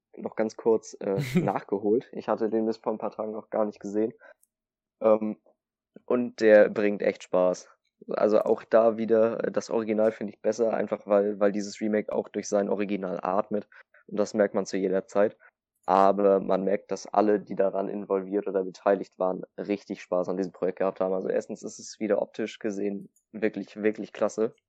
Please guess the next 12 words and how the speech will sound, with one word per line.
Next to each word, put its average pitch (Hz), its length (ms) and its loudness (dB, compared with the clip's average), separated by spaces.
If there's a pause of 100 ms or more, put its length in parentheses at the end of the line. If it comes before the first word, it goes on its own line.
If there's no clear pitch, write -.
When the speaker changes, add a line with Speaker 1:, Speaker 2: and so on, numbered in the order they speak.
(160)
Speaker 1:
was - 180 -8
man, 101 320 -6
Speaker 2:
Ja. 127 320 -4
Speaker 1:
was - 140 -8
man 107 140 -2
da 104 80 2
auf 104 120 -8
die 101 100 -14
Beine 104 280 0
gestellt 107 360 -6
hat. 123 120 -2 (720)
Ähm, 104 280 -2